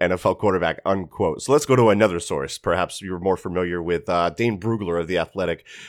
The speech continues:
Every year he puts out his draft guide, aptly named The Beast, because it's extremely comprehensive. Here's what he had to say about Lauletta back in two thousand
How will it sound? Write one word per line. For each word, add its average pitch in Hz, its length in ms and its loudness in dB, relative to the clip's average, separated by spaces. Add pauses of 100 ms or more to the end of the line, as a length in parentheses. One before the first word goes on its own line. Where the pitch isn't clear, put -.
Every 107 240 2
year 101 100 4
he 92 120 -2
puts 101 220 -2
out 92 120 2
his 90 100 -2
draft 90 280 -2
guide, 87 280 -2
aptly 90 260 -4
named 85 260 -4
The 87 60 -4
Beast, 101 380 -6
because 85 320 -8
it's 73 120 -14
extremely 107 580 -2
comprehensive. 80 760 -6 (340)
Here's 110 260 2
what 104 80 -2
he 90 80 0
had 90 160 0
to 85 80 -8
say 87 160 -2
about 80 260 -2
Lauletta 80 320 -2
back 82 240 -4
in 82 80 -6
two 85 140 -12
thousand 82 320 -6